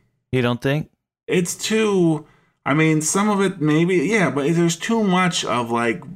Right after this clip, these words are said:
Speaker 2: it's just Bruce Wayne, you know, at the ball with a tuxedo on chatting about stuff, or, like,
Speaker 1: So it's too much intrigue and not enough, uh,
Speaker 2: yeah, just not
Speaker 1: action?
Speaker 2: enough, like, yeah, not enough action, not enough, like, Batman doing, like,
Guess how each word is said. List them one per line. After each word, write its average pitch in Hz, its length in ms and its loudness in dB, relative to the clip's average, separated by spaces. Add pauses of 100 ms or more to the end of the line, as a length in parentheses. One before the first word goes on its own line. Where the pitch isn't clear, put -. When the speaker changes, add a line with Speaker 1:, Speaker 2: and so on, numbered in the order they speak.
(160)
Speaker 2:
it's 127 240 0
just 135 240 0
Bruce 135 320 0
Wayne, 107 720 0 (1500)
you 110 120 2
know, 98 300 0
at 107 180 -4
the 107 80 0
ball 104 580 0
with 92 180 -2
a 95 80 0
tuxedo 107 560 0
on 90 260 0
chatting 101 480 -2
about 92 340 -2
stuff, - 440 -4
or, 98 200 0
like, 87 460 -2
Speaker 1:
So 143 120 0
it's 117 120 -4
too 156 140 -2
much 131 260 -2
intrigue 131 720 0
and 110 120 0
not 107 220 2
enough, 104 560 -2
uh, 95 380 2
Speaker 2:
yeah, 95 180 2
just 131 180 -2
not 139 220 0
Speaker 1:
action? 131 100 0
Speaker 2:
enough, 123 300 -4
like, 110 260 -2
yeah, 147 140 2
not 123 180 0
enough 120 300 0
action, 110 340 -2
not 120 120 2
enough, 117 200 -2
like, 98 220 -2
Batman 98 680 0
doing, 104 400 2
like, 87 300 0